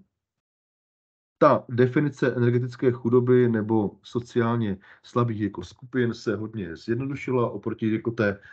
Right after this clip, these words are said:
první, jako čtvrté jako vlně kotlíkových jako dotací, kde musely být jako definovány jako příjmy na rodinu, na byt, na barák. Eh,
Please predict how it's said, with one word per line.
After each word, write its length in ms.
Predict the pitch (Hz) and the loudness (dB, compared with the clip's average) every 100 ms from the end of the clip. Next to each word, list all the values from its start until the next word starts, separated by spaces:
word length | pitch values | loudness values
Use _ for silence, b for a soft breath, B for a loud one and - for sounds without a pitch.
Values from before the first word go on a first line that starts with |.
| B | B
první, 460 | - 127 113 113 101 | 2 2 2 0 -2
jako 160 | 98 107 | -4 -6
čtvrté 420 | - 117 117 104 | -4 -4 -2 -4
jako 220 | 101 107 | -2 -2
vlně 420 | 110 110 107 104 B B B | -2 0 -2 -6 B B B
kotlíkových 560 | 117 120 113 120 110 110 | -4 -2 0 2 2 2
jako 200 | 101 101 | 0 0
dotací, 480 | 110 117 117 - 104 | -2 -2 -4 -6 -2
kde 180 | 101 | 0
musely 360 | 101 98 117 101 | 0 -2 -2 -2
být 160 | 101 98 | 0 -2
jako 180 | 95 | -2
definovány 480 | 98 95 107 101 98 | -2 -2 -2 -2 0
jako 220 | 95 98 | 0 -4
příjmy 600 | 95 - 123 117 107 98 98 | -6 0 4 4 2 2 2
na 140 | 107 | 2
rodinu, 460 | 110 107 101 98 92 | 0 0 0 0 0
na 140 | 104 | 0
byt, 340 | 110 104 95 - B B - | 2 0 0 -10 B B -2
na 100 | 104 | 0
barák. 480 | 110 104 98 98 | 2 2 0 -4
Eh, 540 | - - - - 98 | -10 -20 -14 -2 0